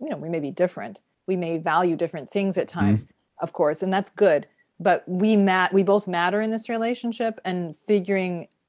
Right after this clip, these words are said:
Speaker 1: that out for two is a worthwhile endeavor. That really sets you up for success.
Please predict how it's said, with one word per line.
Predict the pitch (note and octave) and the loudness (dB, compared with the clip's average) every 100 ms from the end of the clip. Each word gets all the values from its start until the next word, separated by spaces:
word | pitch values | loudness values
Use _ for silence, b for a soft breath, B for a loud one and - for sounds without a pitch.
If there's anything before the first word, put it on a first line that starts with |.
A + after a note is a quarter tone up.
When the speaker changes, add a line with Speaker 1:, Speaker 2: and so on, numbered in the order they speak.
| - | -4
Speaker 1:
that | F3+ E3+ D#3+ | 2 2 2
out | E3 E3 E3+ | 0 0 0
for | - - D#3 | -6 -6 -6
two | D3+ - F3+ G3+ A3 G#3+ - | -6 -2 2 2 0 -6 -4
is | F#3 E3 - - - | -2 -2 -6 -16 -8
a | E3 | -2
worthwhile | D#3+ F3 F3 E3 D#3 D#3 | 2 0 0 -4 -4 -6
endeavor. | D3+ D3+ D#3 G#2 - b b - | -6 -6 -4 -6 -10 b b -4
That | F#3 F#3+ | 0 2
really | F3+ F3 D#3+ | 2 0 0
sets | - D3 - | -4 -6 -4
you | D3+ | -2
up | D3 - | -2 -2
for | - D3 | -10 -10
success. | - - - A#2 - - | -10 -12 -6 -8 -8 -16